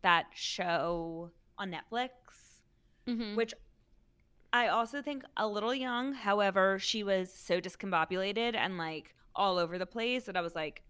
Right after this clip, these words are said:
Speaker 1: "Accurate. Feel this."
Speaker 2: Also, it would take, like, a few years to get this movie made, so by then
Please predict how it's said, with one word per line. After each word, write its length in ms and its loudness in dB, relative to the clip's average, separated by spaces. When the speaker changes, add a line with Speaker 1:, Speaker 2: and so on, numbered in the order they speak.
Speaker 1:
"Accurate. 560 -10
Feel 260 -4
this." 440 -4
Speaker 2:
Also, 360 6
it 80 4
would 100 2
take, 160 4
like, 140 0
a 40 0
few 200 -6
years 340 -6
to 80 -8
get 160 -4
this 160 -8
movie 240 -4
made, 240 0
so 140 0
by 320 2
then 600 -2